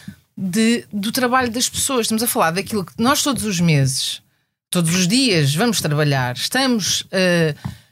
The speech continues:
eh, eh, a despender um conjunto alargadíssimo de horas da nossa vida a trabalhar e a seguir recebemos o nosso ordenado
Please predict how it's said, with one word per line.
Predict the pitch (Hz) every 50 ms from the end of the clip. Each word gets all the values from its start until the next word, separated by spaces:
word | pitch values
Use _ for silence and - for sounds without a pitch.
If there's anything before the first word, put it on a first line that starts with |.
| _ -
eh, | - 170 165 165 160 160 - - - 180 160 156 151 143 143 135 135 131 -
eh, | -
a | 190
despender | - - - - 220 214 180 175 170
um | 185
conjunto | 175 - 214 214 185 214 240 226 240
alargadíssimo | 220 214 196 196 190 180 170 170 156 - - 175 170 160
de | 165 190
horas | 202 190 185 180 175 165
da | 170
nossa | 170 175 175 165 - -
vida | 160 147 151 147 143 135 156 160
a | - - 185 220 226
trabalhar | 220 - 175 175 156 156 135 127 120 117 117 117 117 120 135 151 165 - - - _ _ _ _ _ _ _ -
e | 220 269 320
a |
seguir | 311 - - - 240 208 175
recebemos | 156 - - - 285 294 269 208
o | 196
nosso | 180 175 175 165 - 220
ordenado | 220 208 214 214 214 214 226 240 262 277 269 254 - 320